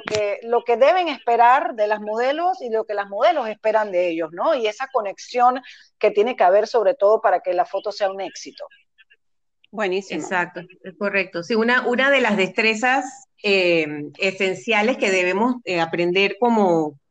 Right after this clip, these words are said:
Speaker 3: como fotógrafos y fotógrafas siempre es el manejo de, de la modelo, del, del,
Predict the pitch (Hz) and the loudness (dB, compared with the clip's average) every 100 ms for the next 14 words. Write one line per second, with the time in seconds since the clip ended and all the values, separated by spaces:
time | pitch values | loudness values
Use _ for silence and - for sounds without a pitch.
0 | _ _ _ 208 190 196 185 220 220 226 | _ _ _ 0 2 2 0 2 2 2
1 | 233 240 247 277 214 208 180 214 208 220 | 0 2 2 0 -4 -4 -2 0 2 0
2 | 226 226 214 220 208 208 220 226 196 196 | 0 -4 -2 0 0 2 0 0 2 2
3 | 208 220 214 202 180 196 202 202 214 226 | 0 0 2 2 2 2 2 0 0 0
4 | 220 - _ _ _ 175 208 208 208 220 | -4 -16 _ _ _ -2 2 4 2 2
5 | - - 170 180 180 170 165 170 165 196 | -2 -12 -4 2 2 4 2 2 2 4
6 | 202 208 202 202 190 180 165 - _ - | 4 4 2 2 2 2 -2 -6 _ 0
7 | 190 180 165 | 4 4 4